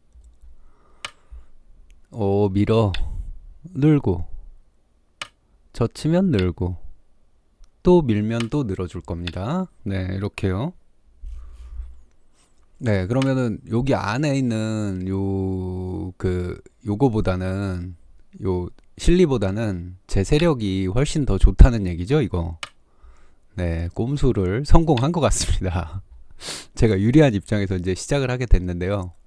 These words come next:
여기서 조금 뭐 근데 유리하게 시작했다고 중앙에서 막 싸움 났는데 거기에서 안 뒤집히라는 법이 없잖아요,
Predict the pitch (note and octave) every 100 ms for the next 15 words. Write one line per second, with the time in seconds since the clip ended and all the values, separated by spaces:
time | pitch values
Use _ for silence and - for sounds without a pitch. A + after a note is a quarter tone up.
0 | - - - - _ - - - - -
1 | - _ _ _ _ - G#2+ - C#3 C#3
2 | D3+ - E3+ C3 G#2 G2 G#2+ G#2 G2 F#2+
3 | G2 F#2 F#2 G#2 A#2 G#2 F#2+ - - -
4 | G#2+ - F#2 F#2 G2 F#2+ - - A#2+ B2
5 | G#2+ G#2 E2+ - - C3+ D#3+ E3+ C#3+ A#2+
6 | G2+ F#2 F2 F2 E2+ F#2 - - - C3
7 | A#2+ G#2+ F2+ G2+ C#3 B2 - C3+ A2+ G2+
8 | F#2 F#2+ A#2 E3 - D3 D3+